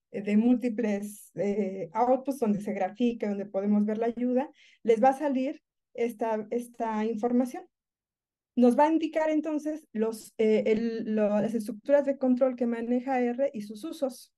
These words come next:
o sea, cómo, en breve, cómo se usa, ¿no? Y aquí tenemos, entonces, dos tipos de estructuras de control en R. Las primeras son las condicionales, que implica un if,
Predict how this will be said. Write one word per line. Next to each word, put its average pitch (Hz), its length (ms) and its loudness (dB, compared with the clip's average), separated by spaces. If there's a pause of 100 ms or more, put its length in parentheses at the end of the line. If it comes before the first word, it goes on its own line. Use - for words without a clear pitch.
(180)
o - 40 -20
sea, 214 160 -8
cómo, 247 300 6
en 214 160 4
breve, 269 360 2
cómo 214 280 -6
se 202 180 -6
usa, 190 300 -10
¿no? 247 160 -2
Y 254 140 2
aquí 247 200 -2
tenemos, 269 760 2 (840)
entonces, 247 800 0 (640)
dos 269 320 6
tipos 269 360 0
de 226 60 -2
estructuras 220 640 -6
de 214 120 -2
control 233 640 2
en 214 160 2
R. 254 400 0 (380)
Las 208 200 -4
primeras 285 540 2
son 247 120 2
las 247 140 2
condicionales, 226 960 -4 (480)
que 208 300 -2
implica 240 640 0
un 240 180 2
if, 359 180 0